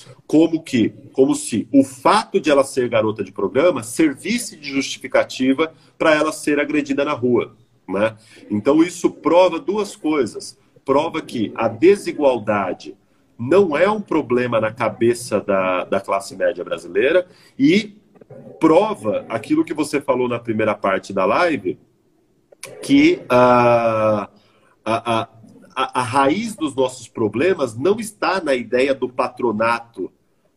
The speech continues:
português descrito pelo, pelo Sérgio Buarque de Holanda, mas está na ideia de que nós fomos por trezentos anos um país, por quase quatrocentos anos,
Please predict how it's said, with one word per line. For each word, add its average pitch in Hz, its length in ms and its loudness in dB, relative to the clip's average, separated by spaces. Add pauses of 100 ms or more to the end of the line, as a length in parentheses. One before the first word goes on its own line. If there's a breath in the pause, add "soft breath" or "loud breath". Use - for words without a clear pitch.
português 110 960 -2 (420)
descrito 113 560 -2
pelo, 110 760 4
pelo 110 260 0
Sérgio 104 360 2
Buarque 98 360 2
de 98 100 -6
Holanda, 90 400 -4 (240 soft breath)
mas 127 280 2
está 147 360 -2
na 170 140 0
ideia 127 480 0
de 151 100 -10
que - 140 -6
nós 156 240 -2 (180)
fomos 214 440 2
por 160 240 2
trezentos 180 680 -2
anos 107 380 -2
um 120 80 -4
país, 107 480 -2
por 101 180 -6
quase 180 300 0
quatrocentos 165 720 -4
anos, 107 360 -4